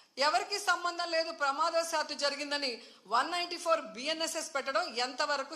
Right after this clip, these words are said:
సమంజసం? So ఈ రోజు నేను అడుగుతున్నాను, మొన్న విజయవాడలో హైందవ శంఖారావం చేశారు, హైందవుల్ని మనం కాపాడుకోవాలి. మరి ఈరోజు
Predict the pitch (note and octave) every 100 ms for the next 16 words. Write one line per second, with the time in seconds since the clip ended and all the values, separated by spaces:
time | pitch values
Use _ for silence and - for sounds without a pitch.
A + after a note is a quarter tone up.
0 | - B3+ B3 A#3 A3+ G#3+ A3 E3+ - _
1 | _ _ _ _ _ _ _ _ _ _
2 | _ _ _ _ _ _ - - D#4+ F4+
3 | B3+ C#4+ D#4 F4+ F4 E4 D4+ C#4+ - D#4
4 | D4 C4 F#3 - A#3 C4 C4 B3+ D4+ F4
5 | E4+ E4 D#4+ E4 B3+ C#4+ D#4 E4+ E4 D#4+
6 | D4+ D#4 D4+ D4 C#4+ C4+ C4+ C#4 G#3 -
7 | - - _ _ _ _ _ - C#4 D#4+
8 | D#4+ D#4+ D#4 D4 C4 B3 C#4+ D4 D#4 D4
9 | C#4+ C#4 C#4 C#4 C#4 - - _ _ _
10 | _ _ _ _ _ _ _ _ _ _
11 | _ _ _ - E4 E4+ F4 G#4+